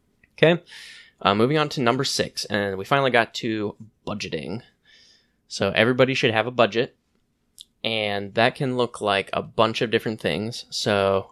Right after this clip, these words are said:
I encourage you, go read up on different styles of budgets, find out, uh, what works for you. So there's things from, uh, the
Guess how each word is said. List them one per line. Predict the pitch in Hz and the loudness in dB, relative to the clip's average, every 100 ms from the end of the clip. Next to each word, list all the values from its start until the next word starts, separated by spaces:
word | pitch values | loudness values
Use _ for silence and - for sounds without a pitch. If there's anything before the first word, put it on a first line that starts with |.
| _ | _
I | 104 | -2
encourage | 101 - 104 98 | 0 0 0 -2
you, | 87 | 0
go | - 110 | 6 6
read | 117 117 117 | 6 4 4
up | 135 - - | 4 2 -6
on | 110 107 104 101 104 - _ | -4 0 0 0 0 -6 _
different | 107 104 - - | -2 0 -4 -6
styles | - 107 127 123 | 2 4 4 0
of | 117 | 2
budgets, | 120 120 127 - - - _ _ _ _ - - | 2 4 0 0 -8 -16 _ _ _ _ -20 -20
find | - 104 104 | -2 2 4
out, | 104 107 110 - - _ | 4 4 2 -2 -16 _
uh, | - 104 87 | -4 0 0
what | 67 117 | 4 4
works | 120 107 - | 4 -2 -4
for | 110 | -2
you. | 120 135 151 151 _ | 0 2 0 -2 _
So | - 104 98 | 2 4 6
there's | 95 98 95 98 - | 4 4 2 -2 -4
things | 101 98 98 | -2 0 -4
from, | - - 95 95 98 107 - - - _ | -6 -2 0 0 -4 -8 -18 -20 -20 _
uh, | - - 87 | -4 -2 -2
the | 95 95 95 | -2 -2 -2